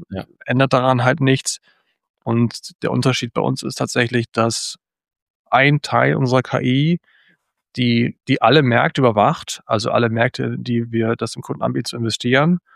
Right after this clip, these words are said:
Speaker 2: Und wenn es irgendwo kluge Anlageentscheidungen findet, sagt, der Markt ist interessant, dann gibt's mindestens einmal im Monat eine Reallokation. Das heißt,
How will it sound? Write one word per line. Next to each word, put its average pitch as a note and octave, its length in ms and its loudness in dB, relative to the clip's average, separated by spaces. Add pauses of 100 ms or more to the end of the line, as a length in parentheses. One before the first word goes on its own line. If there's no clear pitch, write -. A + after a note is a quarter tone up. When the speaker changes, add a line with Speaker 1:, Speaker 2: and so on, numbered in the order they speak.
(440)
Speaker 2:
Und A#2 140 0
wenn B2 140 2
es C3 120 0
irgendwo B2+ 300 0
kluge - 280 0
Anlageentscheidungen C#3 840 2
findet, C#3+ 220 0
sagt, B2+ 220 -4
der B2 240 2
Markt B2+ 240 2
ist B2+ 180 -6
interessant, C3 480 0
dann B2 160 2
gibt's - 360 -6 (400)
mindestens D3 560 4
einmal C3+ 360 2
im A#2 60 2
Monat C#3+ 360 2
eine A#2+ 180 0
Reallokation. B2+ 800 0
Das - 180 -2
heißt, A#2+ 320 2